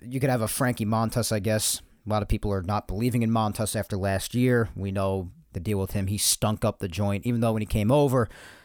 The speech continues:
the circumstances were pretty unusual. He had just lost somebody in his family at the time, and he also struggled with a lot of the continued shoulder issues that he came over here with, and those never really seemed, apparently according to reports,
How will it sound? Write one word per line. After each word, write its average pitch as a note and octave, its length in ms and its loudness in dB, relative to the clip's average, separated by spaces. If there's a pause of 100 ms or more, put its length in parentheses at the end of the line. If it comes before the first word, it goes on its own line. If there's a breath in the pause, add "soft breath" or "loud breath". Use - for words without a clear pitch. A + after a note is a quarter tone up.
(160 loud breath)
the - 80 -6
circumstances C3 840 2
were A2 440 2 (920)
pretty E3 240 4
unusual. A#2+ 600 2 (300)
He - 120 -6
had G#2 80 -2
just A2+ 240 -2
lost A#2+ 220 4
somebody A2 400 0
in F2+ 60 -4
his F2+ 160 -4
family A#2+ 340 0
at G#2+ 80 -4
the G#2 60 -8
time, G#2 420 0 (460 loud breath)
and G2 520 -2 (280)
he - 240 -4
also A#2 340 0
struggled G#2 440 0
with G2+ 120 -2
a G2 60 -2
lot G2+ 200 2
of G2 140 -2
the G#2+ 160 0
continued B2 420 0
shoulder F3 400 4
issues A#2+ 380 0
that A2 120 2
he A2+ 60 -2
came B2+ 200 4
over C#3 220 4
here G2 200 2
with, F#2+ 260 -2
and G2+ 180 -2
those G#2+ 260 2
never C3 260 2
really C#3 240 2
seemed, B2 560 2
apparently A2+ 400 0
according G#2 320 0
to F#2 100 -6
reports, A2+ 520 2